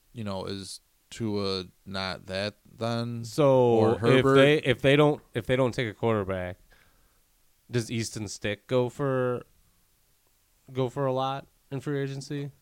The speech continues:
Speaker 1: Well, yeah, it depends on whoever.
Speaker 2: Assuming, assuming he's not even the starter.
Speaker 1: Assuming he's not the starter, I think he, there's a good chance he'll be on someone's team. I wouldn't see it more than four or five bucks though. You know, how much did,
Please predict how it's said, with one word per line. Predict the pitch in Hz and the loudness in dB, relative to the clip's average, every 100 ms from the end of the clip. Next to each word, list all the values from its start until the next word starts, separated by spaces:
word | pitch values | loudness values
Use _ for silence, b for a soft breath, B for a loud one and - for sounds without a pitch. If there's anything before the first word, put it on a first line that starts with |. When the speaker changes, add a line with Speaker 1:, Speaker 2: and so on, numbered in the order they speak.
| _ | _
Speaker 1:
Well, | 160 | 2
yeah, | 170 131 | 4 4
it | 107 | 2
depends | 117 120 117 110 | 0 0 0 -2
on | 104 107 | -2 -2
whoever. | 110 107 104 98 98 95 87 - _ _ - | -2 0 0 -2 -4 -4 -8 -12 _ _ -4
Speaker 2:
Assuming, | 151 - 226 214 196 | -2 2 2 4 2
assuming | 156 214 190 | 2 2 4
he's | 170 170 | 2 2
not | 175 | 2
even | 165 147 | 2 0
the | 127 | -4
starter. | - 135 92 92 _ _ - | -2 -2 -4 -12 _ _ -10
Speaker 1:
Assuming | 123 120 143 139 | -6 0 0 0
he's | 117 | -2
not | 107 110 123 | 0 -2 -2
the | 143 | -2
starter, | 151 151 151 165 160 | 2 2 4 2 2
I | 92 117 | 2 0
think | 120 107 | -2 -2
he, | 110 104 98 92 92 _ _ _ - | 0 0 -2 -6 -10 _ _ _ -8
there's | 117 104 | -6 -6
a | 95 | -6
good | 98 87 | -10 -10
chance | 101 95 98 | -10 -10 -10
he'll | |
be | 95 95 | -10 -8
on | 90 | -8
someone's | 104 92 82 | -10 -12 -14
team. | - 107 101 95 - | -8 -6 -6 -8 -6
I | 98 | -4
wouldn't | 98 95 | -4 -6
see | - 98 | -8 -8
it | 90 - | -8 -12
more | 95 95 95 | -12 -8 -8
than | 87 85 _ | -10 -16 _
four | - 98 | -8 -6
or | 87 | -6
five | 73 65 | -8 -6
bucks | 92 - | -8 -8
though. | - 53 80 113 _ b b b b b b b b _ _ _ | -10 -10 -10 -12 _ b b b b b b b b _ _ _
You | 110 | -10
know, | 98 95 92 | -6 -6 -4
how | 107 110 | -2 -2
much | 104 - | -2 -4
did, | - 98 92 | -2 -2 -2